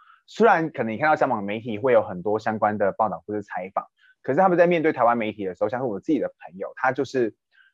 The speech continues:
感觉不太想说太多。像他今天，我有问他说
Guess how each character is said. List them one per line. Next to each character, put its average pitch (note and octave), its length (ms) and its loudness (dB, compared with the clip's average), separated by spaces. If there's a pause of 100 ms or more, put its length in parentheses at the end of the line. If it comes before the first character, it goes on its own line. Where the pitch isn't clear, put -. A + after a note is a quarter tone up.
(520)
感 B2 180 4
觉 B2+ 160 4
不 B2 240 -2
太 D#3 360 0
想 F#2 320 -2
说 A2 240 -2
太 G#2 260 -6
多。 F#2 380 -12 (260)
像 F#3 200 2
他 E3+ 160 2
今 E3+ 240 0
天， D#3 400 0 (220)
我 C#3 120 4
有 D#3+ 60 8
问 C#3+ 220 2
他 B2+ 180 0
说 B2 420 0